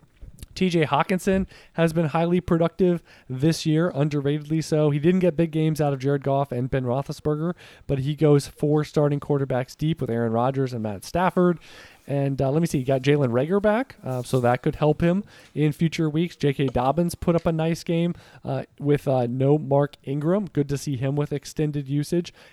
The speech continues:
And Kareem Hunt, still the starter in Cleveland before Nick Chubb returns possibly in a week or two. And he also gets Chase Edmonds, among other folks,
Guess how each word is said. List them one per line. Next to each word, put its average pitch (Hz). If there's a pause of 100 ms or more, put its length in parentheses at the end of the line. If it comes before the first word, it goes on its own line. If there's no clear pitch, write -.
And 160
Kareem 208
Hunt, 269
still 160
the 156
starter 160 (240)
in 151
Cleveland 156
before 147
Nick 147
Chubb 147
returns 135 (300)
possibly 139
in 135
a 127
week 123
or 127
two. 139
And 175 (240)
he 220
also 147
gets 147
Chase 165
Edmonds, 160
among 131
other 143
folks, 135